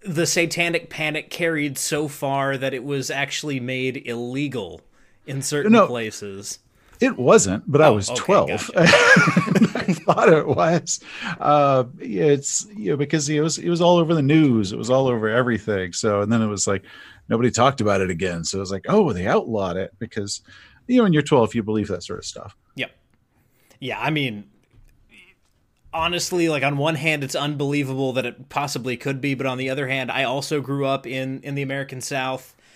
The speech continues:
Speaker 1: Uh, and, you know, you hear about, like, uh, you know, this radio station in Alabama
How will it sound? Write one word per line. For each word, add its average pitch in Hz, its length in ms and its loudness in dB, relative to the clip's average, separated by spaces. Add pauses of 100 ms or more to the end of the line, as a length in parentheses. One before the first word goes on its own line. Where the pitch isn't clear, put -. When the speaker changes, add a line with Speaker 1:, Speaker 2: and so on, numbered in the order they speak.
(340)
Speaker 1:
Uh, 120 420 -2 (140)
and, 139 320 -6
you 156 80 -6
know, 139 120 -4
you 127 180 -6
hear 156 220 -2
about, 123 380 -2
like, 110 440 -6
uh, 107 260 -6
you 104 100 -8
know, 101 120 -10
this 117 200 -10
radio 131 320 -4
station 131 440 -8
in 120 100 -8
Alabama 120 880 -4